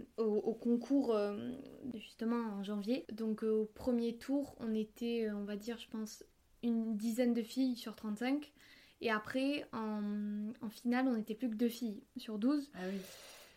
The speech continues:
Speaker 1: Donc, euh, c'est vrai que, ben, la, la fille, justement, euh, Amélie Rattle, euh, je la connaissais pas. Euh, je, en fait, je la connaissais de vue sur les réseaux, bon, voilà, euh, par Instagram, mais, euh,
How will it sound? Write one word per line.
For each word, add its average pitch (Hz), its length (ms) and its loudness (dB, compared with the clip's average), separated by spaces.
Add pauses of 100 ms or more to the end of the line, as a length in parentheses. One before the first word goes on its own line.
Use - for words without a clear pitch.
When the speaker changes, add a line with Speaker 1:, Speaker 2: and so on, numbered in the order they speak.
(240)
Speaker 1:
Donc, 254 440 10
euh, 240 280 10
c'est 233 120 0
vrai 277 200 4
que, 269 80 2
ben, 220 260 4
la, 214 300 2
la 226 160 -2
fille, 262 280 -6
justement, 226 520 -2
euh, 208 240 -4 (140)
Amélie 220 340 0
Rattle, 262 580 0
euh, 214 240 0
je 202 140 -6
la 220 100 0
connaissais 233 460 6
pas. 262 420 0 (240)
Euh, 202 580 -2 (540)
je, 226 200 -2
en 220 120 -2
fait, 247 140 4
je 233 80 -2
la 208 100 0
connaissais 214 320 -2
de 226 80 0
vue 233 200 4
sur 226 180 -6
les 208 100 -2
réseaux, 214 380 0
bon, 196 180 -8 (140)
voilà, - 280 -4
euh, - 200 -10 (220)
par 214 120 -10
Instagram, 240 500 4
mais, 208 240 4
euh, 202 120 2